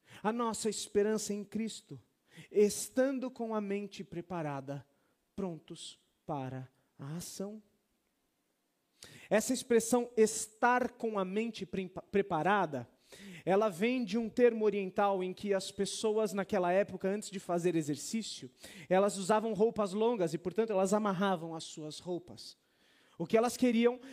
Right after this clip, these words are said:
era caminhar sem que elas fossem impedidas por algo. Trazendo para os nossos dias, estar com a mente preparada no termo original usado por Pedro pode ser algo como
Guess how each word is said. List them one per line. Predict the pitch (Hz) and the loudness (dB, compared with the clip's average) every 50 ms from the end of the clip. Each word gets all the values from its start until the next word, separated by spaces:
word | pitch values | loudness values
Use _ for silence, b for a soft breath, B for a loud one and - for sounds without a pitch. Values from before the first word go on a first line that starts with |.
| 214 B | -6 B
era | - 190 190 185 | 2 4 4 2
caminhar | - - - 247 254 262 269 254 233 214 185 180 185 214 208 B B B B B B | 2 2 2 2 2 2 2 2 2 2 2 2 0 0 -4 B B B B B B
sem | - - - - 269 285 294 | -6 0 2 4 4 4 2
que | 285 262 | 2 2
elas | 240 226 220 - | 0 0 0 -2
fossem | - 226 233 - - 240 226 - - | -2 -2 -2 0 0 -2 -2 2 4
impedidas | 254 247 262 254 - 247 226 190 165 156 233 294 220 175 185 175 - - - | 4 4 4 2 2 2 2 2 2 0 0 0 2 2 0 0 -2 -6 -10
por | - - 170 170 165 | -10 -8 -4 0 0
algo. | 160 143 135 120 107 117 - _ _ _ _ _ _ _ _ _ _ _ _ _ _ _ _ _ _ _ _ B B 190 170 B | 2 0 0 -4 -8 -14 -20 _ _ _ _ _ _ _ _ _ _ _ _ _ _ _ _ _ _ _ _ B B -20 -10 B
Trazendo | - 262 269 262 359 359 | 2 4 4 4 2 0
para | 285 269 269 | -2 -4 -4
os | 190 | -2
nossos | 226 247 240 214 - 202 180 | -2 -2 -2 -2 -4 -6 -8
dias, | 160 151 160 240 269 233 180 151 160 185 - - B 226 214 B | -8 -6 -4 -2 0 0 2 0 0 -2 -4 -8 B -16 -10 B
estar | - 226 - - - - 277 302 311 | -4 -4 -4 -2 0 2 2 2 2
com | 294 - 262 269 | 0 -4 -6 -6
a | 254 233 | -4 -2
mente | 233 247 269 247 - 220 | -2 -2 -4 -4 -6 -4
preparada | - 220 214 220 214 196 196 208 208 208 202 | -4 -4 -2 0 2 2 2 2 2 2 0
no | 208 208 | 0 -2
termo | 208 - - 262 269 277 277 240 | -4 -2 0 2 2 2 2 2
original | 226 208 214 190 185 202 202 208 208 | 2 2 0 -2 -4 -4 -4 -4 -4
usado | 196 175 202 190 175 | -2 -2 -2 -4 -4
por | - 185 165 | -6 -8 -4
Pedro | - 226 233 214 214 | 0 0 0 0 -2
pode | - - 247 240 240 | -6 -6 -6 -6 -6
ser | - - 240 226 | -4 -2 0 0
algo | 233 254 233 226 | 0 0 -2 -4
como | 214 - 254 247 254 247 | -2 -2 -2 -2 -2 -6